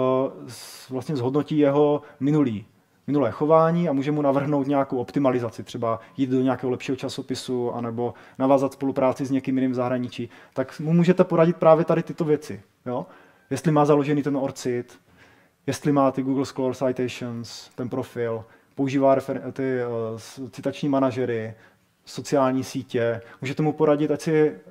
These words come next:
pokaždé, když vydá nový článek nebo knihu, tak ať si to dá do podpisu, třeba na,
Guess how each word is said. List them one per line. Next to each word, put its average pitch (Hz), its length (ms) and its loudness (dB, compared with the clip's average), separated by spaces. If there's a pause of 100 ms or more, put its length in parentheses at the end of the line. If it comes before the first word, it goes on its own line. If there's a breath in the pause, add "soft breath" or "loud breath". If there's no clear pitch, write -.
pokaždé, 151 380 0
když 143 180 -2
vydá 147 180 6
nový 147 180 0
článek 139 440 2
nebo 135 160 -2
knihu, 147 360 -2
tak 135 140 -2
ať 131 80 -4
si 131 80 -12
to 139 80 -6
dá 123 100 0
do 123 80 -2
podpisu, 131 520 -6
třeba 127 320 -6
na, 117 320 -6